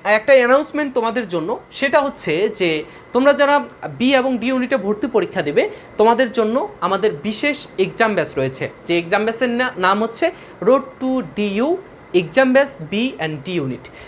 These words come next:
তোমার এই এক্সাম ব্যাচে তুমি যদি ভর্তি হও, তুমি পেয়ে যাবে আমাদের সাজেশনগুলো, যেই সাজেশনগুলো থেকে প্রত্যেক বছর প্রশ্ন আসেই, এবং আমাদের সাজেশন থেকে কমন পাওয়ার অহরহ প্রমাণ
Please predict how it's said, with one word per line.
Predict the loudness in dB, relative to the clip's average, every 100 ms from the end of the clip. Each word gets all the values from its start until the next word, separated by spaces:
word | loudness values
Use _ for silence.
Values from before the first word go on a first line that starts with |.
| -2
তোমার | 2 4 2 -2 -4
এই | 0 0
এক্সাম | 2 0 2
ব্যাচে | 0 2 0 0 -4
তুমি | -2
যদি | 0 0
ভর্তি | -2 -4 -2 -4
হও, | 0 -2 -2 -14 -6
তুমি | -2 2 2 0 -4 0
পেয়ে | 2 2
যাবে | 0 2 0
আমাদের | 0 0 0 -2 -4
সাজেশনগুলো, | -2 0 2 0 0 -2 -2 -2 -4 -8 -20 -20 -20 -16
যেই | 0 2 2
সাজেশনগুলো | 0 -2 0 -2 -2 -2 0 0
থেকে | -2 -2 2 2 2 -6 -6
প্রত্যেক | -4 -4 -2 -4 -2
বছর | -4 -2 2 2 0 -14 0
প্রশ্ন | 0 2 0
আসেই, | 0 0 -6 -4
এবং | -2 0
আমাদের | 0 0 -2
সাজেশন | 0 0 -2 -4
থেকে | -6 -2 -2 -2 -10 2
কমন | 2 4 0
পাওয়ার | 2 2 2 -4 -18 -4
অহরহ | 0 0 0 0 0 0 -2
প্রমাণ | -2 0